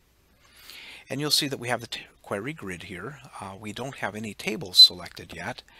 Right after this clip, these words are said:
And as I mentioned, we're going to create the first query based on just one table, and we'll base it on our patrons table, which is the table that contains all the information, names and addresses of the patrons. So we'll go ahead and add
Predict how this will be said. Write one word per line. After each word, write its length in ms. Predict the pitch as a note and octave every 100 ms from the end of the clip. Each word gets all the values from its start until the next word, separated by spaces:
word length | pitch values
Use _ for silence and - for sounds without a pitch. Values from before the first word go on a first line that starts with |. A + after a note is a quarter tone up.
| - - - - -
And 160 | A#2 A2
as 140 | A2+
I 80 | A#2
mentioned, 500 | A#2 F#3 - G#2+ A2+
we're 120 | A2+
going 180 | A2 A#2+
to 80 | A2
create 540 | - A2+ A2+ A#2 -
the 100 | -
first 340 | - - A#3 -
query 340 | - F2+ F#2+
based 300 | F#2 G#2 -
on 120 | G2
just 220 | G2 F#2+ -
one 260 | F#2 G2+
table, 420 | F#2 G2 F#2 F#2 -
and 200 | C#3 D#3
we'll 120 | -
base 280 | - B2+ -
it 100 | G#2
on 120 | F#2+
our 120 | F#2 F2
patrons 580 | - G#2+ - E2+ E2
table, 360 | - F2 - D#2+ - - - -
which 240 | G2 G2+ -
is 400 | G2 G2 G2 -
the 360 | F#2+ F#2+ F#2
table 300 | - - G2 G#2
that 120 | F#2+
contains 380 | - - F#2+ F#2+
all 120 | F#2
the 120 | G2
information, 580 | G2+ A2 F2+ F2+ F#2 F2+
names 320 | F2+ G2+ G2+
and 80 | G2
addresses 480 | F#2+ F#2+ - F#2 -
of 140 | G2+
the 80 | -
patrons. 580 | - G#2 - - - - - - - - - - - -
So 100 | -
we'll 80 | G#3+
go 100 | G3
ahead 160 | F#3
and 180 | C3 -
add 360 | A2+ B2 C#3+